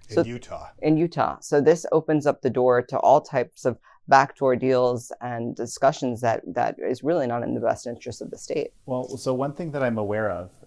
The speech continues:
Speaker 3: uh, is that a lot of churches, for example, have ministries in China. From what I understand, um, that's something the, the, the C C P uses that basically, uh, against them.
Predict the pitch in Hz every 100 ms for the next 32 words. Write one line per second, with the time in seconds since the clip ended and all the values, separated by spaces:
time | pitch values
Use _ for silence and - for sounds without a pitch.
0 | - 101 101 - 107 104 92 107 101 101
1 | - 110 113 117 113 101 - - 131 -
2 | 120 - - 101 90 98 95 - 92 87
3 | 98 95 104 110 - 104 92 85 104 98
4 | - 104 101 87 90 120 107 104 104 104
5 | - 143 127 104 - - - - - 104
6 | 98 98 104 110 120 117 110 107 104 101
7 | 101 101 - 113 107 123 113 110 107 95
8 | 107 117 110 110 95 92 95 87 - -
9 | - - - 101 - 95 95 90 - -
10 | - 92 98 117 - - -